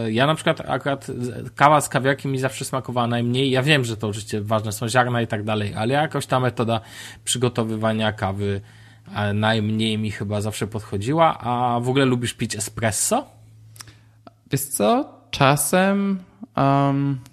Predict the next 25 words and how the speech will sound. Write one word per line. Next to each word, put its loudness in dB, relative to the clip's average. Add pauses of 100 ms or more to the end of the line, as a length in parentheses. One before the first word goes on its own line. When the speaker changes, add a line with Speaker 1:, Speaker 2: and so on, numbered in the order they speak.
(260)
Speaker 2:
chyba -18
zdecydowanie 4
<laughs> 2
bardziej 4
wolę 4 (120)
kawy 4
przelewowe 2
oczywiście. -2 (680)
A, 8
ale 6
czasem 4
mi 6
się 2
zdarza. 4
Chociaż 4
w-, -4 (120)
jeżeli 4
chodzi 4
o 6 (220)
kawy 4 (120)
na, 6 (180)
na 6
bazie 6
espresso, 0
to 0